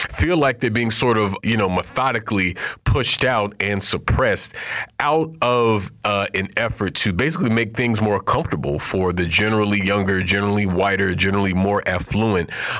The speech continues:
um, newer residents to cities like D C and New York. And so it seems to me that this, um, kind of pressure and that this kind of repression,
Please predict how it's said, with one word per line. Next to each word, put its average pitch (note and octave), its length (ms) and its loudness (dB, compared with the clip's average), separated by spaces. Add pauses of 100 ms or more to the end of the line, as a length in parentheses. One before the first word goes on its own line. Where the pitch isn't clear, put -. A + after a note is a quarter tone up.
(120)
um, G2 280 2
newer G2 380 2
residents F2 580 0
to A#2 240 2
cities G2 420 0
like A2 340 0
D F2+ 140 -2
C E2+ 420 -2
and E2 280 0
New E2+ 100 2
York. D#2+ 400 0
And F2+ 100 -2
so A#2+ 280 2 (300)
it C#3+ 100 0
seems G#3+ 280 0
to - 120 0
me F3 260 2
that A#2+ 400 0
this, C#3+ 440 0
um, G#2+ 400 0 (300)
kind C3 240 0
of F2 120 -8
pressure D3 480 0
and F#2+ 140 0
that - 180 -2
this A#2+ 220 -2
kind A#2+ 480 -2
of G#2 260 -2
repression, F2 640 -2